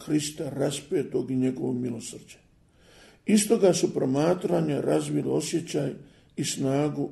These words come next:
za žrtvu u svagdanjem životu te predanje svome Bogu, Isusu Kristu. Odatle su crpli životnost za ostajanje i opstajanje na svome.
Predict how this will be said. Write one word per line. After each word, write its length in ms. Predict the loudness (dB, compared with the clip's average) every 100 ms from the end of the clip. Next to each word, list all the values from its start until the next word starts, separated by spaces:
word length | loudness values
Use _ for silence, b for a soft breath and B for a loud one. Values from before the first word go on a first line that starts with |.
| -8
za 240 | -4 -2
žrtvu 540 | -2 -4 -4 -4 -6 -6 b b b b -6
u 80 |
svagdanjem 680 | -4 2 2 2 0 0 -4
životu 540 | -4 0 2 2 -2 -4 B B B -4
te 180 | -4 0
predanje 600 | -2 2 0 2 0 -4
svome 460 | -8 -2 2 2 0
Bogu, 560 | 2 2 2 0 -4 B B B -2
Isusu 440 | 0 0 -2 -6 -8
Kristu. 440 | -4 -4 -4 -8 -20 -20 _ _ b b b b
Odatle 520 | 6 8 8 4 0
su 160 | 0 -2 -4
crpli 680 | 4 6 6 2 0 2 -2 -8
životnost 880 | 0 4 6 6 4 -4 -4 -6 -14 b b b b
za 240 | 2 4
ostajanje 880 | 6 4 6 6 8 8 6 2 -2 -6 -18 -20 _ 2
i 120 | 6
opstajanje 680 | 6 4 -2 -2 -2 -2 -4
na 160 | -4
svome. 480 | -6 -6 -8 -10 -14